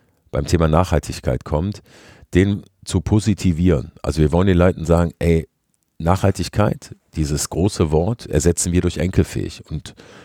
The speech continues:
wenn du dann mal draußen Freunde, Bekannte fragst, was verstehst du unter einem enkelfähigen Verhalten?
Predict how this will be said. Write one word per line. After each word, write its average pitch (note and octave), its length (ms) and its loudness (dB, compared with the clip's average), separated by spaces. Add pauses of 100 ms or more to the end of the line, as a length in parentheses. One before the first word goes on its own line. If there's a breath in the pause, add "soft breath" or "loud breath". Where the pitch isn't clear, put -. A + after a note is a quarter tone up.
wenn D2+ 100 -2
du D#2+ 60 2
dann C3 160 4
mal C#3+ 120 4
draußen G2+ 580 -2
Freunde, F#2+ 520 -2 (200)
Bekannte - 380 -4
fragst, - 440 -10 (680 loud breath)
was - 140 0
verstehst - 420 0
du A2 80 2
unter G#2 200 2
einem E2+ 180 0
enkelfähigen E2+ 720 0
Verhalten? C#2+ 560 -2